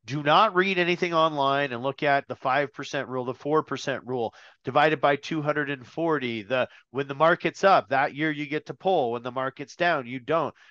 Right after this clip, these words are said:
There's way more efficient ways to set up a distribution plan. And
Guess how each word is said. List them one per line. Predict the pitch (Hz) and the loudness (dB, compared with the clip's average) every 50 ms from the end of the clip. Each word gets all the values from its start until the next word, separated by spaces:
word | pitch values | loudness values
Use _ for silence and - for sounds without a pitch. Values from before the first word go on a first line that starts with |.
| - _ _ - | -20 _ _ -4
There's | 139 143 127 135 | -4 -4 -4 -6
way | 139 139 143 156 175 185 185 185 185 185 175 | -10 -6 -2 2 2 2 4 2 2 0 0
more | 160 165 165 165 165 | -2 -2 -2 -2 -2
efficient | 156 147 - - 147 131 - 147 120 | -2 -4 -4 -6 -6 -6 -6 -8 -6
ways | 117 135 143 139 135 117 - - | -4 -2 -2 -2 -2 -4 -8 -14
to | - 113 | -16 -16
set | - - 147 135 135 | -4 -2 0 0 0
up | 139 131 - | 0 -2 -4
a | 117 | -8
distribution | 104 123 123 117 - - 123 113 139 160 165 156 - - 110 104 | -6 -6 -6 -6 -8 -10 -10 -6 -2 -2 -2 -2 -4 -8 -12 -14
plan. | - - 113 92 80 92 95 | -14 -14 -12 -10 -10 -10 -10
And | 95 90 | -12 -12